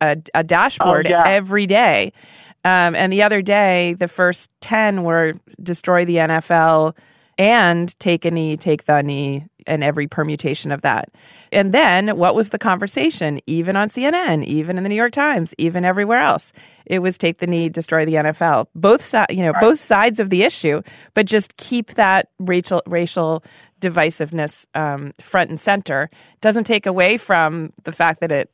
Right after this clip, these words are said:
Speaker 1: you
Speaker 2: Right.
Speaker 1: know, in some ways actually exists. There is a Colin Kaepernick who made his own decision, but I don't know. It's just, sometimes I feel
Speaker 2: Well,
Speaker 1: so
Speaker 2: I
Speaker 1: de-,
Speaker 2: think
Speaker 1: defeated by it.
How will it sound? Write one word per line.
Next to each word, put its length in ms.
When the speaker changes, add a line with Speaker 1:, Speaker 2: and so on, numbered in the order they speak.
Speaker 1:
you 100
Speaker 2:
Right. 80
Speaker 1:
know, 80
in 140
some 260
ways 340
actually 480
exists. 680
There 140
is 220
a 80
Colin 400
Kaepernick 520
who 100
made 160
his 140
own 180
decision, 640
but 240
I 240
don't 140
know. 340
It's 160
just, 320
sometimes 440
I 80
feel 180
Speaker 2:
Well, 80
Speaker 1:
so 60
Speaker 2:
I 40
Speaker 1:
de-, 100
Speaker 2:
think 200
Speaker 1:
defeated 600
by 200
it. 180